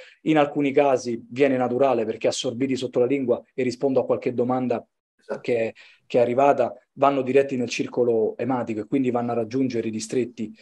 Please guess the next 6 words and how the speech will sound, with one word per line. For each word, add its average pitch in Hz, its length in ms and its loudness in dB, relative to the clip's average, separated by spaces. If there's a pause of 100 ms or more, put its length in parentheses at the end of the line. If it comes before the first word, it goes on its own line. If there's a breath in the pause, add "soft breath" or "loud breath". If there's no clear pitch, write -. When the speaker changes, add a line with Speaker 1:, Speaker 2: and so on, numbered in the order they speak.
Speaker 2:
Certo. - 640 0
Speaker 1:
eh, 101 100 -4
direttamente. 131 1000 0
Con 180 180 4
il 160 140 -2
CryoPass 151 760 2